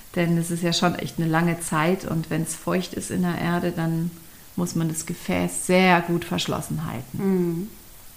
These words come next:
Speaker 1: Letztes Jahr habe ich mir einen schnellen Spitzwegerich-Sirup gemacht, weil ich eben nicht mehr die Zeit hatte, als ich auf dieses Rezept stieß. Und da habe ich mir einfach den Wegerich genommen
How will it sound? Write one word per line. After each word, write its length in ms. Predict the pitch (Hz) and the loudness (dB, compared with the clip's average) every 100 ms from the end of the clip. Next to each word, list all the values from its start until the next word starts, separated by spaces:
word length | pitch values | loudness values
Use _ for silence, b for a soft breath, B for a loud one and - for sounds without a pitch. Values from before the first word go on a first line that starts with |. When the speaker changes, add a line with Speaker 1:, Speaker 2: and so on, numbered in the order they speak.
| - B B B B B B B | -12 B B B B B B B
Speaker 1:
Letztes 440 | 233 269 - 269 247 | 0 0 2 0 4
Jahr 200 | 214 208 | 4 6
habe 140 | 202 | 2
ich 120 | 202 | 6
mir 260 | 202 190 - | 6 8 6
einen 260 | 180 175 | 6 6
schnellen 480 | 175 240 302 302 233 | 6 6 8 8 6
Spitzwegerich-Sirup 1120 | 175 - 180 - 175 175 175 - 175 165 160 | 4 0 0 2 2 2 -2 2 2 2 0
gemacht, 640 | 175 170 226 - - - - - - | 0 4 4 2 -4 -8 -10 -16 -2
weil 200 | 160 160 | 2 2
ich 180 | 165 - | 0 0
eben 300 | 170 170 170 | 2 4 4
nicht 260 | 180 175 - | 2 0 -4
mehr 100 | 165 | -4
die 140 | - | -4
Zeit 400 | - - - - | -6 -6 -6 -2
hatte, 420 | 302 - - 240 131 | -2 0 0 0 -2
als 200 | 165 156 | -4 -4
ich 240 | 156 170 - | -4 -6 -6
auf 160 | 170 - - - | -6 -8 -12 -6
dieses 500 | 175 180 175 156 175 | -2 0 0 -2 -4
Rezept 420 | 170 - 175 - | -4 -4 -4 -6
stieß. 360 | - 175 214 214 B B B B B - | -4 -2 -2 -2 B B B B B 0
Und 540 | 196 190 185 185 - - - - - | 4 6 6 4 0 -8 -16 -14 0
da 140 | 220 | 2
habe 140 | 240 226 | 4 4
ich 100 | 220 | 4
mir 140 | 202 | 4
einfach 260 | 196 202 180 | 2 0 0
den 200 | 185 170 | 2 4
Wegerich 420 | 170 170 170 - | 2 2 -2 -2
genommen 560 | 175 170 170 208 254 | 0 2 4 4 4